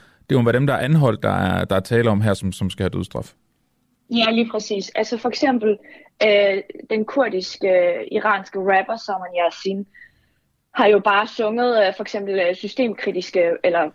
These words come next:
Speaker 2: rappet systemkritiske, øh, sange, øh, og han er blevet dømt for det, der hedder Muharreb, og fordi han har deltaget i protesterne.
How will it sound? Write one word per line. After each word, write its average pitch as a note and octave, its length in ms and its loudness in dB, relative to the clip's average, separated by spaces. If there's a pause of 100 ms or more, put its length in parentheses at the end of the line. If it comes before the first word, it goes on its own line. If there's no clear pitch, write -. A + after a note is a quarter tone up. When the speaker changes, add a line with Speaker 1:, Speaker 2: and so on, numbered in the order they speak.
(100)
Speaker 2:
rappet G#3 320 2
systemkritiske, F#3+ 840 -6 (280)
øh, E3 200 4
sange, B3+ 480 0 (560)
øh, G3+ 380 4
og A3 100 0
han B3 160 0
er A3+ 120 -2
blevet G3+ 320 0
dømt A3 240 -2
for G3+ 80 -4
det, G3 180 -2
der F#3 100 0
hedder G3 280 0
Muharreb, F3+ 560 -2 (480)
og G#3+ 140 2
fordi G#3+ 240 0
han G#3 180 -4
har G3+ 200 -4
deltaget F3 380 -2
i G#3+ 120 2
protesterne. A3+ 640 -4